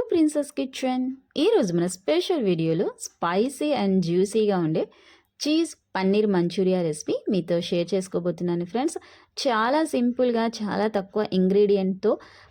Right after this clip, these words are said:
పన్నీర్‌తో టేస్టీ మంచూరియా రెసిపీ అయితే ప్రిపేర్ చేసేసుకోవచ్చు.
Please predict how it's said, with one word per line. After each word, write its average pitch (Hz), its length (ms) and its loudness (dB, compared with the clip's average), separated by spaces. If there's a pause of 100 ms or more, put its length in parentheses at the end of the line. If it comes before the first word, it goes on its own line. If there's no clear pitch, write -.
(240)
పన్నీర్‌తో 240 640 2 (580)
టేస్టీ 277 640 0 (500)
మంచూరియా 208 480 4
రెసిపీ 190 360 0
అయితే 185 300 0
ప్రిపేర్ 180 420 -2
చేసేసుకోవచ్చు. 185 760 -2